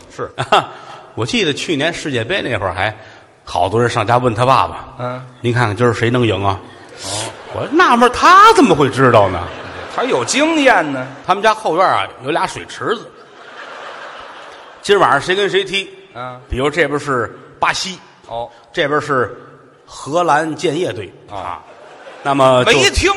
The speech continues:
Speaker 1: 说过我，荷兰建业队啊。
Speaker 2: 应该呢。
Speaker 1: 就是荷兰队，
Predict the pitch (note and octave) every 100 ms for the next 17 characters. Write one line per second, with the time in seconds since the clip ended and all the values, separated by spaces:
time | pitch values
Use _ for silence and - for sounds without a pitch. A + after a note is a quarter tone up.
0 | E4+ - F#4 F4+ C4+ F#3+ D#3 B2+ B2 -
1 | - - - - - - - D4+ F#4+ E4
2 | D4+ G4 C4+ D4+ G#3 F#3+ E3+ D3 C#3 G2+
3 | E2+ - - - - F#3+ G#3 G3+ E3+ D3
4 | - A3 - - A3+ F4+ D4+ B3 F4+ D#4
5 | D4 E3+